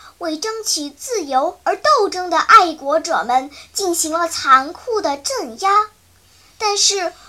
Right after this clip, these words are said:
棍棒只能伤害他们的皮肉，却不能动摇他们的信念。因此，我准备逃到乡下，到贝蒂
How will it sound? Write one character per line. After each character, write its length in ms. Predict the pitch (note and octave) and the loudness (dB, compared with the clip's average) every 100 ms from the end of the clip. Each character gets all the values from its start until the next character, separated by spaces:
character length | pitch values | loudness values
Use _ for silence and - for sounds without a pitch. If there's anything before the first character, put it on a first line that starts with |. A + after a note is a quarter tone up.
| - | -8
棍 280 | E4+ C#4 C4+ | -2 -2 4
棒 340 | D#4+ C#4+ D4+ | 6 6 0
只 160 | - C#4 | -14 -10
能 180 | B3 C#4 | -8 -6
伤 240 | G#4 G#4 | -6 -4
害 260 | - F4 B3+ | 0 0 0
他 260 | - A4+ | -4 -4
们 180 | A4 E4+ | -2 -4
的 160 | D4+ B3 | -2 -4
皮 400 | - - A#3+ C#4 | -4 -8 -10 -6
肉， 300 | G4+ G#3+ - _ - - - | -4 -4 -8 _ -20 -14 -2
却 160 | A#4+ | -2
不 220 | A#4+ A#4+ F4+ | 0 0 2
能 280 | D#4+ E4+ G4 - | 2 2 -4 -4
动 320 | C5 A4 D4+ | -2 -2 2
摇 180 | A#3+ A#3+ | 2 2
他 220 | - A4 | 0 -2
们 160 | G4 | -2
的 120 | D4+ D4 | -4 -4
信 520 | - - B4+ C#4+ A3+ | -2 0 -2 -8 -10
念。 280 | A3+ E3 - _ _ _ _ _ _ _ _ _ _ _ _ - - | -10 -10 -14 _ _ _ _ _ _ _ _ _ _ _ _ -20 -10
因 240 | D4+ D4+ | -4 -2
此， 380 | D4+ C#4+ C#4 C4+ - - - | -2 -2 -2 -2 -6 -18 -6
我 140 | G4+ | -4
准 260 | - C#4 B3+ | -2 -2 2
备 280 | D#4+ C4+ | 0 0
逃 300 | B3 - A#3+ | -4 -6 -6
到 240 | C#4 D#4+ C4+ | 2 2 2
乡 220 | - A#4 B4+ | -4 -6 -4
下， 260 | B4+ A#4 - - _ - - | -2 0 0 -2 _ -20 -6
到 240 | D#4 B3+ | 0 2
贝 240 | D4 G#4+ | 0 -4
蒂 80 | G4 | -4